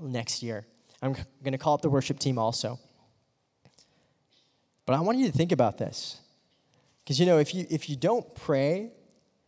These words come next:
regularly, maybe you probably don't understand or relate to God as being your father.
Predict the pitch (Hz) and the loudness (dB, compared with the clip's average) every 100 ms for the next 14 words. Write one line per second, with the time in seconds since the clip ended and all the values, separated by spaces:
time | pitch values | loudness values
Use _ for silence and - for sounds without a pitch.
0 | _ _ _ _ 135 139 127 165 165 170 | _ _ _ _ -2 0 0 -2 -2 0
1 | 175 170 185 202 _ _ _ _ _ _ | -2 -2 -6 -8 _ _ _ _ _ _
2 | _ - 127 135 190 240 254 247 233 190 | _ -12 -6 -2 0 0 -2 -4 -6 -8
3 | 175 - 165 180 156 139 143 151 143 123 | -12 -6 -2 -2 -2 -8 -2 0 0 -2
4 | - - 143 143 135 - 131 127 127 123 | -4 -4 -6 -6 -4 -4 -4 -6 -6 -8
5 | 123 - _ - 131 120 123 120 135 117 | -12 -16 _ -10 -6 -4 -4 -6 -6 -4
6 | 113 110 - - _ - 127 117 - 107 | -4 -6 -10 -14 _ -10 -8 -8 -10 -8
7 | 110 - | -8 -12